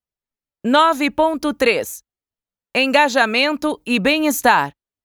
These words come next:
Pasta dez. Faixa quatro. Nove ponto quatro. Carreira e desenvolvimento. Pasta dez. Faixa cinco.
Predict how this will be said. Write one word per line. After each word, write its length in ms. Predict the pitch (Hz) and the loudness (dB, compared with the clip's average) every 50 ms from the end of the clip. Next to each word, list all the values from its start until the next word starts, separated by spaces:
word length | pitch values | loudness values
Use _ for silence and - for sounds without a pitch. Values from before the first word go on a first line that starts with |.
| _ _ _ _ _ _ _ - | _ _ _ _ _ _ _ 0
Pasta 580 | 196 170 151 147 - - - - 233 247 240 - _ _ _ _ _ _ - | 0 2 2 0 -2 -6 -8 -6 -6 -6 -6 -8 _ _ _ _ _ _ -12
dez. 580 | 175 175 226 208 165 123 117 - - - - _ _ _ _ _ _ _ _ _ _ _ - | -4 0 0 2 2 0 -4 -10 -14 -14 -14 _ _ _ _ _ _ _ _ _ _ _ 0
Faixa 560 | 190 175 156 147 143 147 - - 233 240 254 - _ _ _ _ _ _ _ _ _ _ | 2 4 4 4 0 -2 -4 -4 -4 -4 -6 -6 _ _ _ _ _ _ _ _ _ _
quatro. 500 | - 254 240 202 160 - _ - 139 131 - _ _ _ _ _ _ _ _ _ _ _ _ _ _ _ _ _ _ _ _ _ _ _ _ _ _ - | 0 2 2 2 0 -6 _ -12 -12 -12 -14 _ _ _ _ _ _ _ _ _ _ _ _ _ _ _ _ _ _ _ _ _ _ _ _ _ _ -6
Nove 420 | 220 262 285 311 330 269 285 302 | 0 2 2 2 2 2 0 -4
ponto 420 | 302 - 311 320 320 269 311 302 285 | -2 0 -2 -2 0 -2 -2 -2 0
quatro. 540 | - 254 233 185 135 - - - 139 117 - _ _ _ _ _ _ _ _ _ _ | 2 2 2 2 2 -2 -6 -8 -10 -10 -10 _ _ _ _ _ _ _ _ _ _
Carreira 680 | - 180 170 170 165 220 269 285 302 302 294 294 285 - _ - | 0 2 2 2 2 0 0 0 0 2 0 0 -2 -2 _ -6
e 140 | 214 220 | -6 -4
desenvolvimento. 1200 | 180 160 285 320 269 254 269 240 220 214 294 320 277 262 277 247 220 196 160 127 120 - 127 - - _ _ _ _ _ _ _ _ _ _ _ _ _ - | -2 0 0 0 0 0 -2 -2 0 0 0 0 2 0 0 2 2 2 0 0 -4 -6 -6 -8 -8 _ _ _ _ _ _ _ _ _ _ _ _ _ -2
Pasta 520 | 170 160 147 147 - - - - 233 247 - _ _ _ _ _ _ _ - | 0 2 2 2 -2 -6 -6 -4 -4 -6 -6 _ _ _ _ _ _ _ -4
dez. 480 | 185 226 240 208 151 139 - - - - _ _ _ _ _ _ _ _ _ _ _ - | 0 2 2 2 2 -2 -6 -12 -14 -14 _ _ _ _ _ _ _ _ _ _ _ -4
Faixa 560 | - 170 151 143 139 143 - - 226 240 240 - _ _ _ _ _ _ _ _ | 0 2 2 2 2 -2 -4 -4 -4 -4 -4 -6 _ _ _ _ _ _ _ _
cinco. 600 | - - - - 285 277 226 156 - - 127 107 | -14 -10 -4 -2 0 0 0 -2 -4 -8 -10 -10